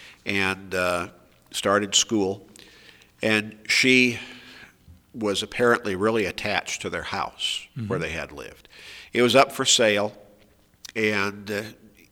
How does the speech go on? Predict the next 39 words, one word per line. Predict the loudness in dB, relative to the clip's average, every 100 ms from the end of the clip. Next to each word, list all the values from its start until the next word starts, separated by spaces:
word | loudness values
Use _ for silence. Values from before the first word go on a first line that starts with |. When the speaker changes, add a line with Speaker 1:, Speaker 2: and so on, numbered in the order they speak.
| _ _ _ _ _ _
Speaker 1:
they | -4 0 2
had | 0 0
an | 0
offer | 0 0 -4
fairly | -4 -2 0 2 0
quickly, | -2 -4 -2 0
I | 0
believe. | -2 -2 -2 -2 -6
It | -10
was | -10
a | -10
little | -6 -4
bit | -2 -2 -2
less | -2 0 0
than | -2
they | -6 -6
thought | -2 -2
it | -2
was | -6 -10
worth. | -6 -6 -6 -8
They | -10
turned | -4 -2 -2
down | -2 -4 -2
the | -2 -2
offer, | -2 -4 -4 -6 -8 -20 -18 -18 -18 -20 -20 -12
and | -6
a | -2
lot | 2 4
of | 2
us | 0 -2 -4 -8 -14 _ _ _ _ _
can | -10 -10
figure | -4 -4 -2 -2
out | -2 -4
the | -8
next | -8 -6 -6
part | -2 -2
of | -2
the | -6
story. | -2 0 0 -4 -14